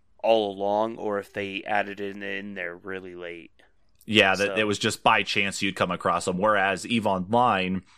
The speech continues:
Speaker 1: But it took, like, a long time for it to happen, like, years and years of people
Speaker 2: Mm-hmm.
Speaker 1: playing this for it to even happen one time.
Speaker 2: Yeah, whereas with, like, eve Online as the, as the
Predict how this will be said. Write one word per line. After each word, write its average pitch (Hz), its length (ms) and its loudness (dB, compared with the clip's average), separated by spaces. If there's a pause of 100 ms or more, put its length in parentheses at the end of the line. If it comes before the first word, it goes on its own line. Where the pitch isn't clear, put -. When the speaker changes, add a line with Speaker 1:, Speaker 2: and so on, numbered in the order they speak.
(360)
Speaker 1:
But 123 120 4
it 117 100 0
took, - 360 0
like, - 420 0 (380)
a 117 80 6
long 107 460 2
time 98 320 -6
for - 140 -8
it - 100 -8
to - 60 -18
happen, 92 300 -4
like, 92 180 -12
years 104 500 -2
and 98 140 -12
years 95 460 -6
of 92 160 -16
people 107 300 -8
Speaker 2:
Mm-hmm. 98 160 -4
Speaker 1:
playing 95 400 -4
this 87 300 -14 (320)
for 107 160 -2
it 92 100 -4
to 107 100 -10
even 98 260 -10
happen 90 640 -8
one 95 260 -10
time. 90 500 -10 (380)
Speaker 2:
Yeah, 101 460 6 (160)
whereas 123 380 2
with, 113 140 -2
like, 110 180 0
eve 143 180 2
Online 104 460 2
as 92 140 -4
the, 92 200 -4
as 90 520 -2
the 95 320 -2